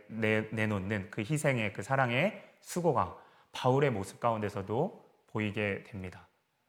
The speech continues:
또한 이 소망의 인내로서 장차 오실 우리를 건지실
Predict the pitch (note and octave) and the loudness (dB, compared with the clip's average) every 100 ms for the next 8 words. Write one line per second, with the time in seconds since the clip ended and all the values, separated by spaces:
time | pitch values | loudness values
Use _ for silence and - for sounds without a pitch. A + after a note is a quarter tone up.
0 | _ _ _ _ C#3 C3 D3+ F#3 - - | _ _ _ _ 6 8 8 4 -6 -10
1 | - A2+ - F#3 F3+ F3 E3+ C3 C3+ C3+ | 0 0 4 6 8 8 6 4 4 4
2 | G#2+ G2+ - B2+ D3+ A2+ G2+ A2 D3 D#3+ | 2 0 0 2 4 4 2 2 4 4
3 | - A#2 A#2+ B2 E3+ C#3+ - - | 4 0 2 0 4 4 2 -10